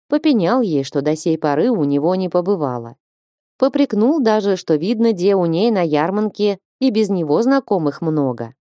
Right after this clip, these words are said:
И мать Таисею ласково принял. Про Дуню спросила Таифа, и про Дарью Сергеевну. «Обе здесь со мной», отвечал Смолокуров. «Чуточку их не захватили,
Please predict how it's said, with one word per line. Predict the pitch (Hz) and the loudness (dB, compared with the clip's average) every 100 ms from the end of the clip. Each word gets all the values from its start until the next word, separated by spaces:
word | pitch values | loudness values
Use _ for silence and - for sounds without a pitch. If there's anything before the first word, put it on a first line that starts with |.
| _ | _
И | 190 | -2
мать | 208 302 311 | 2 0 0
Таисею | 339 349 330 - 170 170 165 | 0 0 0 0 0 2 2
ласково | 160 160 160 160 165 | 2 0 -2 -2 -2
принял. | 160 147 147 139 135 135 - _ _ _ - | -2 -4 -2 -2 -4 -6 -14 _ _ _ -4
Про | 160 | -2
Дуню | 147 135 156 220 | -2 -4 -2 -4
спросила | - 175 160 156 143 | -4 -6 -4 -2 -2
Таифа, | 139 143 139 131 - 131 _ _ _ | -2 -4 -4 -8 -12 -14 _ _ _
и | 165 | -6
про | 165 247 | 0 0
Дарью | 202 147 151 196 | 2 0 0 -4
Сергеевну. | - 247 156 131 123 127 131 143 _ _ _ _ | -2 -2 -2 -4 -4 -6 -8 -12 _ _ _ _
«Обе | 269 285 190 165 | 2 2 4 0
здесь | 160 208 208 - | 2 2 2 2
со | 165 | -2
мной», | 165 180 202 151 120 _ _ | 0 0 2 0 -4 _ _
отвечал | 139 139 151 156 147 | -8 -4 -2 0 0
Смолокуров. | 160 147 151 151 135 123 - _ _ _ _ - | 0 -2 -2 -2 -2 -4 -8 _ _ _ _ -2
«Чуточку | 311 320 240 - | 0 0 -2 0
их | 247 233 202 | 2 2 2
не | 226 | 4
захватили, | 214 220 208 208 - 143 117 113 | 4 2 2 0 0 -2 -4 -10